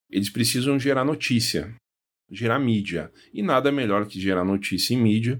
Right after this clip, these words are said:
do que você fazer uma sátira do maior símbolo religioso de um país. O Brasil é um país cristão e boa parte das pessoas respeitam os símbolos cristãos. Então, você satirizar esses símbolos vai, com certeza, gerar visualização, debates e colocar a tua empresa, a tua mídia em foco novamente. O Netflix, obviamente,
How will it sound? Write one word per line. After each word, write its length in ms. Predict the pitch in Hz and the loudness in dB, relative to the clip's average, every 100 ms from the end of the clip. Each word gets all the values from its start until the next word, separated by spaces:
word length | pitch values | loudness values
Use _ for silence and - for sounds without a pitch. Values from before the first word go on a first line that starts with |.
| - | -6
do 160 | 107 | -4
que 80 | 101 | -2
você 260 | 113 120 123 | 0 0 2
fazer 220 | 135 123 | 0 0
uma 160 | 139 147 | 0 0
sátira 500 | - 117 117 127 123 | 0 0 -2 -2 -2
do 100 | 127 | -2
maior 280 | 131 123 | 0 0
símbolo 380 | 127 - 110 110 | 0 0 2 4
religioso 460 | 113 117 110 104 107 | 4 2 2 0 0
de 80 | 107 | -2
um 60 | |
país. 600 | 120 120 85 85 - - - | 0 0 0 -4 -4 -6 -2
O 40 | |
Brasil 360 | 101 95 98 107 | 0 0 0 -2
é 20 | |
um 60 | 92 | 2
país 260 | 90 85 | 0 0
cristão 580 | - 135 - 98 98 120 | -2 -2 2 2 0 -2
e 80 | 92 | -6
boa 200 | 87 90 | -2 -2
parte 220 | - 90 | 0 0
das 140 | 87 - | 0 -2
pessoas 360 | 85 - 87 | -2 0 0
respeitam 560 | 95 87 - 95 104 90 | 0 -2 2 2 2 -2
os 120 | 82 | -4
símbolos 320 | 85 80 78 | -2 -2 -4
cristãos. 520 | - 107 - 85 104 113 | -2 -2 -2 -2 -2 -4
Então, 400 | 117 117 107 117 | -2 2 2 2
você 300 | 120 - 95 | 0 0 -2
satirizar 1000 | - 117 120 110 98 87 87 85 82 85 | 0 0 0 0 0 0 0 0 -2 -6
esses 280 | - 117 117 | -8 -6 -4
símbolos 480 | 98 101 131 175 - | 0 0 0 -2 0
vai, 160 | 127 | 0
com 220 | 123 151 | 0 -2
certeza, 540 | 165 160 123 131 143 147 | 0 -2 0 0 0 0
gerar 440 | 139 139 131 151 - | 0 0 0 -2 -2
visualização, 880 | 139 143 135 151 160 - 120 127 147 | 0 0 0 0 0 0 0 0 -2
debates 680 | 147 107 101 117 120 - | -2 2 0 0 -6 -14
e 40 | - | -6
colocar 420 | 202 220 214 147 | -2 -2 0 -2
a 40 | |
tua 240 | 143 156 156 | 0 -2 -2
empresa, 640 | 147 107 104 131 120 117 | -2 0 0 0 0 -4
a 40 | |
tua 200 | 113 107 | 0 0
mídia 340 | 98 98 104 117 | 2 2 0 -2
em 80 | 131 | -2
foco 360 | - 98 98 | 2 2 2
novamente. 680 | 98 98 120 95 73 - - | -2 0 2 0 -2 -8 -8
O 80 | - | 0
Netflix, 760 | 185 175 - 123 139 143 - - | 2 2 0 0 0 0 -4 0
obviamente, 840 | 104 104 113 104 104 117 - | -2 2 2 2 2 0 -6